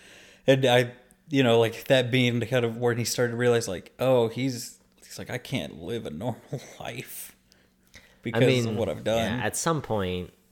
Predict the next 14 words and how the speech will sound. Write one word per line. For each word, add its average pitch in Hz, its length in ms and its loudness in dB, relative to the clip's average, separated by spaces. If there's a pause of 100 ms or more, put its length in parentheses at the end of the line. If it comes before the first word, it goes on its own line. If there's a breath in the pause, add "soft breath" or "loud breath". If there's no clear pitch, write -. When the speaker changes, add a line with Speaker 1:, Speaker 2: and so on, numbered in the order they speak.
Speaker 2:
you 110 140 -6
know, 80 280 -6
four 139 320 2
million 107 320 6
dollars 95 420 4
in, 87 440 0 (240)
<laughs> - 1200 -14
people 104 260 -4
aren't 92 160 0
just 92 200 -4
gonna 90 180 -2
let 82 300 -4
you 85 60 -8
go. 76 480 -8